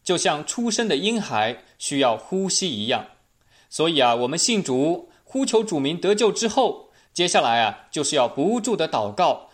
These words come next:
呼求主以得到属灵的空气，就是主生命的灵，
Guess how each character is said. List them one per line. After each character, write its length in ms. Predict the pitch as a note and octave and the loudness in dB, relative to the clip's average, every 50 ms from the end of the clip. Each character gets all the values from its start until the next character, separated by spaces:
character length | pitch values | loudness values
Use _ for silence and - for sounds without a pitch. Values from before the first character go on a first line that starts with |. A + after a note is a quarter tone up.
| _ | _
呼 260 | _ - G3+ G3+ G3+ G3+ | _ -4 -2 -2 -2 -2
求 240 | - D3 C3 D#3 | 0 0 0 0
主 500 | D3+ - A#2+ A#2 B2 C3 C#3+ - - - _ _ _ _ | 0 -2 -4 -2 -2 -2 -4 -4 -8 -16 _ _ _ _
以 140 | B2+ B2+ | -6 -4
得 160 | B2+ C3+ C3 C#3 | -2 0 2 4
到 360 | D#3 D3 C3+ A2+ - - - - | 4 4 4 2 0 -4 -12 -10
属 400 | - - - C#3 B2 A2+ G#2+ G#2+ | -8 -4 -2 -2 -2 -2 -4 -4
灵 160 | G#2+ A2+ C#3+ | -4 -4 -2
的 100 | D3 B2 | -4 -4
空 260 | - - E3+ E3 F3 | -4 -4 -4 -4 -4
气， 360 | E3+ - G3+ D#3 - - - _ _ _ _ _ _ | -4 -4 -4 -4 -6 -10 -18 _ _ _ _ _ _
就 140 | - E3 D3+ | -4 -4 -2
是 160 | - F#3 D#3 | -2 -2 -2
主 420 | - C3+ B2 B2+ C3+ C#3+ C#3 - - | -2 -2 -2 -2 -2 -2 -4 -8 -12
生 240 | - - - A3 G#3+ | -8 -2 0 0 0
命 240 | A3 A3+ A#3 A3+ D3+ | 0 0 -2 -2 0
的 140 | B2 A2+ G#2+ | 0 -2 -2
灵， 340 | G#2+ A2 A2+ C#3 F3 - | 0 -2 -2 -4 -6 -8